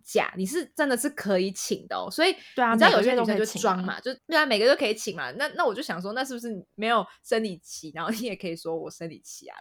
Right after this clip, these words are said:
Speaker 1: 之类的，就是没有办法有人可以，就是验你是怎样。
Speaker 2: 这个，这个你没有办法去断定嘛。
Speaker 1: 对，然后也有问过一个，就是之前来上过节目的优以，他是去日本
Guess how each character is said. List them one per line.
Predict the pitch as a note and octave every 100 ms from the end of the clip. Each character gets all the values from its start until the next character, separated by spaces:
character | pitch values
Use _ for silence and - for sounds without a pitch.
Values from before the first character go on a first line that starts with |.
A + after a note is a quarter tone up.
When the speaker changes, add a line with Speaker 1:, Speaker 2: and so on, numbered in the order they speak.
| -
Speaker 1:
之 | E3 - -
类 | C#3
的， | A2 -
就 | -
是 | B3+
没 | A3
有 | F3
办 | G3
法 | F3
有 | D#3 G#2
人 | D2+ G3
可 | - E3
以， | D#3+ D#3+ _ _ -
就 |
是 | A3 A3+
验 | A#3 E3
你 | E3
是 | - G3+
怎 | - C#3 C3+
样。 | - _ _ _ _ -
Speaker 2:
这 | F#4+
个， | F4+ C4
这 | F#4
个 | F#4
你 | G#3
没 | G3
有 | G3+
办 | A3+ G#3+
法 | F3+
去 | D#3+ G3
断 | G#3 F3 F#3
定 | F#3+ E3
嘛。 | - G#3 G3+ _ -
Speaker 1:
对， | G#3+ F3 F#3+ F3+
然 | G3
后 | A#3+ D#4+ D#4 - -
也 | G#3+ G#3+
有 | G#3+
问 | B3+ G3
过 | E3
一 | A#2
个， | D3+ B2+ G2+ - -
就 | A#3
是 | A#3+
之 | A3+
前 | A#3+ G3 E3+
来 | E3
上 | G#3+ F#3+
过 | F#3+
节 | E3+ D#3
目 | F3+
的 | E3+ E3+
优 | F#3 G3 G3+
以， | E3+
他 | F3+ G3
是 | A3+
去 | G#3+ A3+ G3+
日 | F#3+ F#3+
本 | -